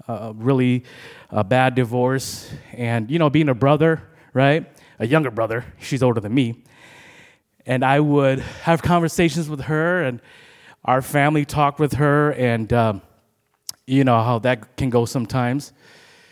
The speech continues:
It pushed her away even further, so far that we didn't know where she lived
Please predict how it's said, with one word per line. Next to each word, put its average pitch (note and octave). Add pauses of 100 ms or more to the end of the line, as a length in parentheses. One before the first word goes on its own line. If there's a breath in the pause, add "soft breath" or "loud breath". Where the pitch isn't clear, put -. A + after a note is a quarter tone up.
(260 soft breath)
It C#3
pushed -
her F3
away D#3
even D3
further, C3+ (840 loud breath)
so G#3
far A#3
that C#3+
we D#3+
didn't D#3+
know D3+
where C#3+
she C3
lived A#2